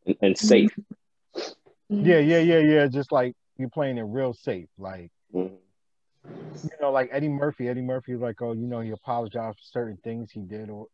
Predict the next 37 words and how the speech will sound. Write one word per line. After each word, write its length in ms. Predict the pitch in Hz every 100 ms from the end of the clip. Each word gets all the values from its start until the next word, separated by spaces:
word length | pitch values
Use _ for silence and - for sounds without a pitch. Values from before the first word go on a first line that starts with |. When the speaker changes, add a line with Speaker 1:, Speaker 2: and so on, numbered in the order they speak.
| _
Speaker 3:
you 140 | 113
know, 320 | 104 87 90 90 _ 554 508 480 494 480 480 453 - - -
skits 220 | 165 156 131
and 80 | 123
Speaker 1:
Are 60 |
they 120 | 131
Speaker 3:
stuff. 60 | 135
Speaker 1:
scared 180 | 160 151
of 40 | 139
the 80 |
cancel? 560 | 110 165 165 - 123 107 _
What's 180 | 107 120
that 120 | 135
shit? 200 | 131 139
The 80 | 98
cancel, 500 | - 127 123 135 131
um, 320 | 123 123 123 117 _ _ _ _ _ _ _
Speaker 3:
Can-, 240 | 147 147
what, 180 | 123 101
cancel 260 | 143 139 101
Speaker 1:
the 40 |
Speaker 3:
culture? 300 | 156 151 160 151
C-, 440 | - 123 _ - 147
uh, 160 | 156 120
Speaker 1:
Yeah. 460 | 120 110 98 95 - _
Speaker 3:
Teen 240 | 170 160 147
cancel, 360 | 165 160 160 139
uh, 320 | 147 139 139 135 -
cancel 380 | 156 151 151 147
culture? 400 | 151 160 160 165 _ _ _ _ _
Yeah. 140 | 95 85
Speaker 1:
Yeah, 240 | 208 -
they 60 | -
scared 240 | 107 95
of 60 | 85
that 140 | 85
shit. 260 | - 82 -